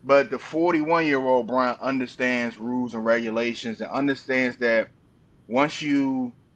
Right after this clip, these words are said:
you're talking about fifty-three players on each team practice squad. Once you let one hang, it's gonna be a wildfire of stuff now you can't control. So the uniform thing,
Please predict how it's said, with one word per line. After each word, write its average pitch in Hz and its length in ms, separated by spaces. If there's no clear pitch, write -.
you're 131 180
talking 143 340
about 113 260
fifty-three 139 520
players 123 400
on 110 120
each 113 240
team 110 240
practice 127 400
squad. 110 380
Once 127 280
you 160 120
let 151 200
one 147 280
hang, 104 420
it's 120 140
gonna 123 200
be 117 440
a 110 100
wildfire 120 840
of 104 240
stuff 120 300
now 120 180
you 110 200
can't 110 340
control. 95 420
So 127 480
the 131 100
uniform 156 960
thing, 147 560